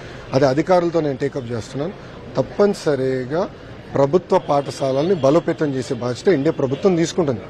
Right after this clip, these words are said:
గత ప్రభుత్వం చేతగానితనం వల్ల సుమారు ఐదు లక్షల మంది విద్యార్థులు ప్రభుత్వ పాఠశాలకు దూరం అయ్యారండి.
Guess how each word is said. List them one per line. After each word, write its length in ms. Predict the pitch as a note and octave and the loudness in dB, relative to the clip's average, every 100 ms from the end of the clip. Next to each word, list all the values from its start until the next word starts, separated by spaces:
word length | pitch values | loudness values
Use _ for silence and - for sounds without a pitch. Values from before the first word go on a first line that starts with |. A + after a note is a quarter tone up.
| - - - - A#2 | -14 -14 -16 -8 0
గత 140 | D3 - G#3+ | 2 4 4
ప్రభుత్వం 460 | F#3 F3 F3 G#3 G#3 - | 4 2 2 0 0 2
చేతగానితనం 720 | D3 D#3+ E3+ E3+ D3+ D3 C3+ | 0 2 2 2 0 -2 -2
వల్ల 320 | B2+ E3+ G3+ - | -2 -2 -4 -6
సుమారు 340 | C#3 D3 F3 F#3+ | -4 0 2 2
ఐదు 280 | C#3 D#3+ E3 | 4 2 2
లక్షల 380 | D#3 - D#3+ | 0 0 0
మంది 340 | C#3+ D3+ F#3 D#3 - - - - - | 2 2 2 0 -2 -18 -18 -14 -10
విద్యార్థులు 500 | B2+ E3 D#3 - G3 | 0 2 2 -2 -4
ప్రభుత్వ 380 | D#3+ C#3 E3 F3+ | -2 -2 0 0
పాఠశాలకు 440 | D#3 C#3 D#3 F3+ | 0 2 0 0
దూరం 280 | D3 F3+ G3 | 4 4 6
అయ్యారండి. 280 | E3 B2+ | 2 -2